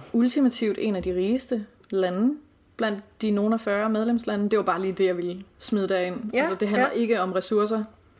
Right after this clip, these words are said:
Speaker 2: Nej.
Speaker 1: Det handler om prioritering.
Speaker 2: Ja, altid.
Speaker 1: Ved du, hvor meget en bjørneskindshue koster?
Speaker 2: En bjørneskins-, sådan en, som de har inde på Amalienborg?
Speaker 1: Ja, præcis.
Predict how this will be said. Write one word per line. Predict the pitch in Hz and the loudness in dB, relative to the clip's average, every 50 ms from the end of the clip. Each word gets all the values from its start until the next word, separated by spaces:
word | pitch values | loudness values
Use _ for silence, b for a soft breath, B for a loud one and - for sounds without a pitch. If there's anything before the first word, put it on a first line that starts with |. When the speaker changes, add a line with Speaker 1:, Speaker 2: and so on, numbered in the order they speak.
| - - - - | -20 -20 -6 -4
Speaker 2:
Nej. | 208 175 - - - - _ _ _ _ _ _ _ | -4 -4 -4 -6 -8 -16 _ _ _ _ _ _ _
Speaker 1:
Det | - 208 | -2 0
handler | 208 208 208 208 | 2 2 2 2
om | 202 | 0
prioritering. | 202 208 180 175 - - 262 262 247 208 190 190 - | 0 0 -2 -2 0 0 2 2 2 0 -2 -4 -2
Speaker 2:
Ja, | 175 175 196 254 - - _ _ - | 0 0 0 0 -4 -12 _ _ 0
altid. | 202 240 220 - - 214 175 - - - - - - | 0 0 2 2 2 0 0 0 -4 -16 -20 -8 -2
Speaker 1:
Ved | 208 269 302 | 0 0 2
du, | 277 | 2
hvor | 240 208 | 0 0
meget | 190 180 180 180 214 240 240 - | 0 0 0 0 2 0 0 0
en | 214 202 196 190 | 0 0 -2 -2
bjørneskindshue | - 208 185 190 233 254 247 - 254 226 - 254 247 247 | -2 -2 0 2 2 0 2 0 -2 -2 0 -2 -2 -2
koster? | - - 269 262 - 233 220 - - - - - - - - - - _ - - - - - | -2 -6 -8 -8 -10 -14 -16 -16 -20 -20 -20 -20 -20 -20 -20 -20 -20 _ -20 -20 -20 -16 -14
Speaker 2:
En | 175 - | -4 -2
bjørneskins-, | 180 175 196 247 254 - - 214 196 - - B B B B B | 0 0 0 0 -2 -2 -2 -2 -2 -2 -4 B B B B B
sådan | B - 254 254 247 | B 0 2 2 2
en, | 220 | 0
som | 226 240 220 | 0 0 0
de | 220 233 | 2 2
har | 220 233 214 | 2 2 0
inde | 220 226 220 | 0 -2 -2
på | 240 | 0
Amalienborg? | 226 214 226 254 311 349 330 320 294 254 - - - | 0 2 2 2 2 0 -2 0 -2 -2 -2 -2 -4
Speaker 1:
Ja, | 269 277 | -4 -2
præcis. | 269 - 285 330 | -2 -2 -2 -2